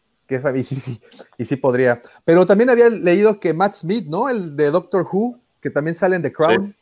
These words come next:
Speaker 1: querían que fuera Palpatine. Es que ya tienen a todo el elenco, si te das cuenta, mira, si, si quisieran relanzar a New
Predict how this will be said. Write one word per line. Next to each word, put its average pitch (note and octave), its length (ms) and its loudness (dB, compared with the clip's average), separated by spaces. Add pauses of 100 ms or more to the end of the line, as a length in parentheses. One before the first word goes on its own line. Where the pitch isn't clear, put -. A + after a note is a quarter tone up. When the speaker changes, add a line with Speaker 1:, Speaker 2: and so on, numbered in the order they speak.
Speaker 1:
querían D3+ 240 -6
que D#3 100 -6
fuera D3+ 360 -2
Palpatine. C3 560 -6 (600)
Es G#3+ 140 -2
que C#4+ 60 -2
ya D#4+ 80 2
tienen D#4 260 0
a G#3 80 2
todo B3+ 160 4
el G#3 80 4
elenco, G3+ 400 0
si F3 120 -16
te G3 80 -4
das A#3+ 160 -4
cuenta, A3+ 220 -2
mira, D3+ 200 -8 (640)
si, C#3+ 280 -6 (340)
si - 220 -6
quisieran D4+ 420 0
relanzar F3+ 600 2
a G3+ 100 4
New F#3 180 0